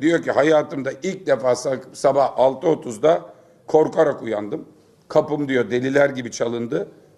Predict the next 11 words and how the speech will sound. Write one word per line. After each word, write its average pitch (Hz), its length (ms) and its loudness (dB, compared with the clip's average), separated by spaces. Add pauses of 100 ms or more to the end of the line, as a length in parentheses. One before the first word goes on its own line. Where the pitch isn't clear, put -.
(120)
Ben 190 180 4
sigara 175 480 0
bile 156 180 -2
içmiyorum," 92 580 -8
diyor. - 160 -20 (1000)
Diğer 175 260 4
taraftan 165 500 2
İrem 156 340 2
Derici, 156 520 -2 (600)
"Sabah 156 500 2
yedide 151 580 -2